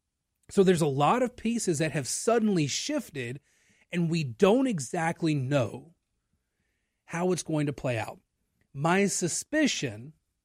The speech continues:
is that Jeff Landry is still by far the favorite. And depending on the opposition on the Republican side,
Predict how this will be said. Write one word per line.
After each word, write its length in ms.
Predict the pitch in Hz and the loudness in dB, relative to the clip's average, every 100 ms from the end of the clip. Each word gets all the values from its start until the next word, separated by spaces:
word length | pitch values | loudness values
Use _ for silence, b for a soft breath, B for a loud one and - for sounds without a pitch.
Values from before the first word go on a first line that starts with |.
| _ _ _ _ _ _ - | _ _ _ _ _ _ 2
is 240 | 196 180 | 2 4
that 220 | 202 180 | 0 0
Jeff 320 | 131 175 202 170 | 0 2 2 0
Landry 520 | 156 147 135 143 147 | 0 0 0 0 0
is 120 | 143 | -2
still 240 | - 196 | 2 2
by 240 | 147 143 143 | 4 2 2
far 340 | - 139 123 | 2 0 2
the 80 | 120 | -2
favorite. 560 | - 113 113 - _ - _ _ _ _ _ _ _ _ _ _ _ _ _ | -8 -12 -14 -18 _ -20 _ _ _ _ _ _ _ _ _ _ _ _ _
And 260 | 175 180 175 | -2 2 2
depending 880 | 165 - - 254 294 233 196 180 170 - | 0 -2 0 2 4 2 2 2 0 -2
on 460 | 180 180 165 151 151 | 0 4 4 4 0
the 160 | 147 - | -2 0
opposition 880 | 175 190 170 160 160 - 151 143 139 - | 0 0 0 0 -2 -4 -6 -6 -8 -2
on 380 | 175 175 170 156 | 2 4 4 2
the 80 | 143 | 0
Republican 760 | 131 - 294 285 190 - 117 | -2 2 4 6 4 2 -6
side, 600 | 110 - 110 107 110 165 | -6 -4 -4 -4 -6 -10